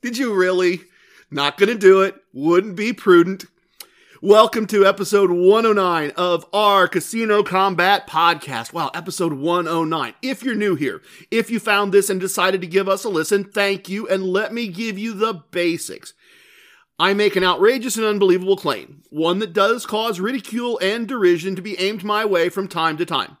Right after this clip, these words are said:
I can beat a variety of low house advantage games in a casino consistently. The key word there is consistently. That does not mean every attempt. Over the course of many attempts, say a month's worth,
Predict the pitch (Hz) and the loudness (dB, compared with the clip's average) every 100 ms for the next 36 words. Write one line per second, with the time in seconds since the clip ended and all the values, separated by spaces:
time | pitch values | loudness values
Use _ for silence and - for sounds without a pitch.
0 | _ - 233 220 220 202 165 190 247 233 | _ -10 -6 -4 -2 -2 0 -2 0 -2
1 | 233 - 170 147 151 220 247 202 214 214 | -4 -6 -6 -6 -8 -4 -4 -4 -6 -6
2 | 208 170 160 160 160 - _ _ 139 180 | -6 -4 -4 -6 -10 -16 _ _ -4 -2
3 | 151 151 151 - 220 254 254 226 185 165 | -2 -6 -10 -8 -8 -6 -8 -10 -4 -4
4 | 160 160 _ _ - 185 170 214 190 - | -4 -6 _ _ -6 -6 -4 -4 -4 -6
5 | - - - _ _ 196 - 294 277 233 | -18 -18 -20 _ _ -20 -12 -6 -4 2
6 | 208 160 185 185 175 170 - - 196 185 | 2 2 0 0 -2 -2 -6 -10 -8 -8
7 | 247 - 147 131 151 202 233 240 214 233 | -10 -10 -6 -4 -2 -4 -4 -6 -6 -6
8 | 214 - - 202 185 196 196 190 - 156 | -8 -8 -6 -4 -4 -2 -4 -4 -6 -6
9 | - - - 254 214 - 185 175 - 160 | -8 -16 -6 -6 -6 -2 -2 -2 -2 -4
10 | 196 294 254 156 - 117 160 - - 202 | -2 -4 -2 -4 -6 -14 -12 -12 -4 -2
11 | 196 190 185 262 294 - 123 202 | -2 -2 -4 -4 -6 -10 -6 -8